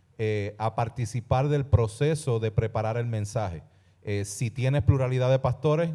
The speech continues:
gloria a Dios, hazlo con tus pastores, que puedan juntos leer el texto, orar el texto, por lo menos el lunes o el martes,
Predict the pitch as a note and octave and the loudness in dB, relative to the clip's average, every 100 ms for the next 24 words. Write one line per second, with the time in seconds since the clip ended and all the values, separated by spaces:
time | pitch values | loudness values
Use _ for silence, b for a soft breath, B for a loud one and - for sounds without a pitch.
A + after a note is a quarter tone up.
0 | - G2+ A2 B2 B2+ D#3 A#2 - G2+ G2+ | -6 -4 -2 0 0 2 0 -2 -8 -4
1 | A#2+ B2 A#2 A2+ - G#2+ - C3+ A2+ G#2+ | -4 -4 -4 -4 -4 -4 0 0 -2 -4
2 | - A2+ A#2+ A#2+ - b b G#2+ C#3+ C#3+ | -2 -2 -2 -4 -8 b b 4 4 0
3 | A#2+ G#2+ - - A2 A2 A#2+ B2+ - B2 | -2 -2 -6 -8 -2 0 2 0 -2 -4
4 | A#2+ - A#2+ B2+ - G#2+ A2 A#2+ A#2+ C#3 | -4 -6 -6 -6 -2 0 0 0 -2 -4
5 | - - A2+ A2 - A2+ - - B2 - | -8 -10 -10 -8 -4 -4 -6 -8 -8 -8
6 | b b - A2+ A2+ A#2 C3 B2+ A#2 A2 | b b -4 0 0 -2 0 0 0 0
7 | C3 C#3 C3 A#2+ A2+ G#2 A#2 C3 - C3 | 0 0 0 0 0 -2 0 -2 -2 -4
8 | C3 | -4